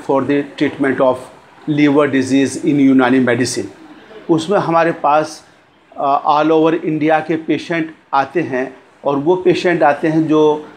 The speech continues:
cirrhosis of liver और liver failure के होते हैं, जो मुख्तलिफ, अ, करीब के और बड़े-बड़े हॉस्पिटल में इलाज कराते हैं,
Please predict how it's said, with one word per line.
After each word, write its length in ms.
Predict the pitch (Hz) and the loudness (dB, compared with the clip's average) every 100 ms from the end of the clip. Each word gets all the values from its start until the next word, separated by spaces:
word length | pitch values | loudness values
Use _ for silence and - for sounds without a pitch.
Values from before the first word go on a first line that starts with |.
| - | -14
cirrhosis 680 | - 180 165 160 170 160 | -2 2 4 2 0 0
of 120 | 170 151 147 | 0 -2 -2
liver 360 | 160 160 127 - - - - - | 0 2 0 -2 -14 -20 -20 -8
और 180 | - 151 | 0 0
liver 420 | 139 151 160 165 | 2 4 4 4
failure 540 | 160 - 160 143 156 156 | 0 0 0 2 2 2
के 60 | 185 | 0
होते 320 | 156 156 139 | 0 -2 -4
हैं, 340 | 107 107 - - - - - - - - | -6 -12 -18 -20 -20 -20 -20 -20 -20 -4
जो 360 | 135 185 180 | 2 4 2
मुख्तलिफ, 640 | 175 170 - 190 175 175 190 | 2 -2 -2 0 2 0 -2
अ, 40 | 190 156 151 147 143 139 139 139 - - | 0 2 4 4 4 2 2 -2 -6 -6
करीब 340 | 156 147 156 160 | -4 0 0 0
के 420 | 160 151 147 139 | 0 0 2 2
और 440 | 147 151 139 139 165 | 2 0 2 0 -4
बड़े-बड़े 440 | 147 147 139 143 | -2 -2 0 0
हॉस्पिटल 600 | 147 - 139 - 160 151 | -2 -4 -10 -6 -4 0
में 140 | 147 156 | 0 0
इलाज 340 | 147 143 - | 2 2 0
कराते 400 | 175 143 127 135 | 0 0 0 -4
हैं, 300 | 113 123 - | -6 -8 -12